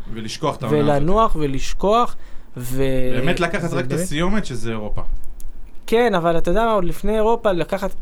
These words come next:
Speaker 2: ככה כמה שחקנים שבאמת, אה, פתאום נראו טוב, אם זה יוספי שראינו אותו מככב. תשמע, לצורך העניין, פרלה רוסה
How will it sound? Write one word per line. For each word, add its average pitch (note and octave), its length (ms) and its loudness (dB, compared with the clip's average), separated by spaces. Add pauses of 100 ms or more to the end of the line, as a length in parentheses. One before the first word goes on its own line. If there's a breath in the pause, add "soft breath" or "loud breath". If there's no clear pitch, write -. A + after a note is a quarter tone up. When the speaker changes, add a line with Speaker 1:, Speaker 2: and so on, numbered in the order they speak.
(100)
Speaker 2:
ככה D3+ 560 0
כמה F3+ 240 -2
שחקנים E3 600 -2
שבאמת, D#3 680 0
אה, C#3+ 240 0
פתאום D#3+ 320 -2
נראו D3+ 240 0
טוב, G#3 360 2
אם D#3 120 0
זה D3 120 0
יוספי G3 640 0
שראינו E3 1120 0
אותו D#3+ 260 -4
מככב. D3+ 420 -2 (600 loud breath)
תשמע, G#3+ 160 0
לצורך E3 360 0
העניין, F#3 260 2
פרלה F3 380 2
רוסה F#3+ 480 2